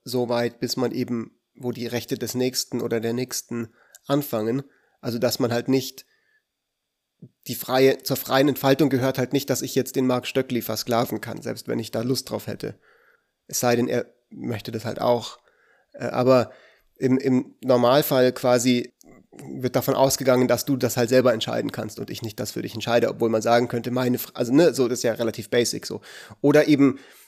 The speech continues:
w-, was da irgendwie sehr, ein sehr gutes Beispiel auch ist, ist einfach so diese ganze Debatte mit Geschwindigkeitsbegrenzungen auf der Autobahn,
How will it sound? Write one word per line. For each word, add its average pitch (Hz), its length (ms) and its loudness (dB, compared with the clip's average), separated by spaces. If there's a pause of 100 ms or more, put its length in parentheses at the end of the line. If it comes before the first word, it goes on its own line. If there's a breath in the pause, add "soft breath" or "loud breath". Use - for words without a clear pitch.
(260 loud breath)
w-, - 100 -10 (220)
was 113 520 -2
da 120 280 0
irgendwie 123 320 -4
sehr, 127 600 -2
ein 127 320 -10
sehr 123 180 0
gutes 185 280 0
Beispiel 127 380 -4
auch - 160 -4
ist, - 200 -4
ist 123 140 -4
einfach 120 320 -4
so 127 140 -4
diese 117 180 -6
ganze 117 280 -2
Debatte 123 340 -2
mit 117 140 -2
Geschwindigkeitsbegrenzungen 117 1300 -2
auf - 440 -6
der 117 180 0
Autobahn, 101 420 0